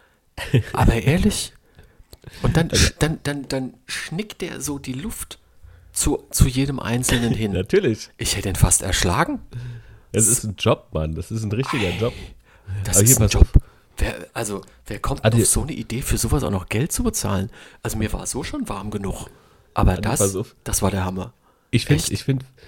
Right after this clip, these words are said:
Speaker 1: Bäh.
Speaker 2: wenn du in so eine, wenn, wenn, wenn du in so eine Saunalandschaft gehst,
Speaker 1: Ja.
Speaker 2: dann rechnest, dann musst du damit rechnen. Dann ist das einfach so. Das ist
Speaker 1: Ja,
Speaker 2: auch nicht so schlimm.
Speaker 1: ich hab nicht gewusst,
Speaker 2: Aber
Speaker 1: was ein Aufguss ist.
Speaker 2: Gut, jetzt weißt du's.
Speaker 1: Da
Speaker 2: Aber
Speaker 1: war
Speaker 2: jetzt
Speaker 1: ich
Speaker 2: pass auf.
Speaker 1: achtzehn, neunzehn?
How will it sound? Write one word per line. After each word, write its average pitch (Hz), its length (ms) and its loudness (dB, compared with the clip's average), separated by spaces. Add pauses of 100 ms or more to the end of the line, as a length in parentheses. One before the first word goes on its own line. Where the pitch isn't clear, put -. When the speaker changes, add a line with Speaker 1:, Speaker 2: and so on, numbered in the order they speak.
(160)
Speaker 1:
Bäh. - 100 12
Speaker 2:
wenn 113 100 8
du 110 80 6
in 107 100 4
so 107 100 0
eine, 98 160 4 (380)
wenn, 101 280 0
wenn, 107 180 2
wenn 107 100 4
du 107 80 2
in 107 80 0
so 110 100 2
eine 98 120 6
Saunalandschaft 98 840 2
gehst, - 360 -8 (100)
Speaker 1:
Ja. 101 160 -6
Speaker 2:
dann 104 140 6
rechnest, 104 440 4
dann 104 80 6
musst 143 140 2
du 156 40 0
damit 110 280 2
rechnen. 80 340 -2
Dann 87 120 -4
ist 98 160 -4
das 76 140 -6
einfach - 200 -12
so. 71 140 -10
Das 110 160 -4
ist 170 60 -2
Speaker 1:
Ja, 156 80 2
Speaker 2:
auch 127 40 2
nicht 113 140 0
so 95 80 -4
schlimm. 131 260 -2
Speaker 1:
ich - 160 2
hab - 160 -2
nicht 139 160 -2
gewusst, 127 260 8
Speaker 2:
Aber - 100 0
Speaker 1:
was 117 120 6
ein - 60 2
Aufguss - 400 6
ist. - 240 -6 (1120)
Speaker 2:
Gut, 101 180 0
jetzt - 180 -4
weißt 78 200 -2
du's. - 140 -14 (200)
Speaker 1:
Da - 120 -4
Speaker 2:
Aber 123 80 -2
Speaker 1:
war - 80 0
Speaker 2:
jetzt - 140 -2
Speaker 1:
ich - 40 -16
Speaker 2:
pass - 160 -8
auf. 107 100 -4
Speaker 1:
achtzehn, - 440 -2
neunzehn? 185 500 -4